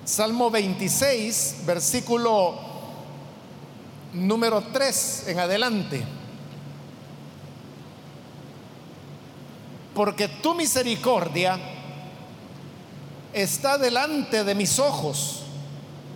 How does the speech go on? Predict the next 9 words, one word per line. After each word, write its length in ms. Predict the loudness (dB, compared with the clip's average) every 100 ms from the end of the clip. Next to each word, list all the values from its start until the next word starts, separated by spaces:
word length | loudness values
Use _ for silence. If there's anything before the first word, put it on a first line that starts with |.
| -12 -12 -12 -14 -16 -12 -2
y 220 | 2 4
ando 560 | 4 2 4 6 4 4
en 220 | 0 2
tu 140 | 2
verdad. 480 | 4 2 4 2 2 -2 -6 -10 -12 -12 -14 -14 -16 -16 -16 -16 -14 -14 -12 -12 -12 -12 -14 -14 -16 -16 -14 -14 -14 -14 -14 -12 -12 -14 -12 -2
No 380 | 4 6 6 6
me 220 | 6 6
he 40 |
sentado 1000 | 4 2 2 2 4 6 6 6 2 -10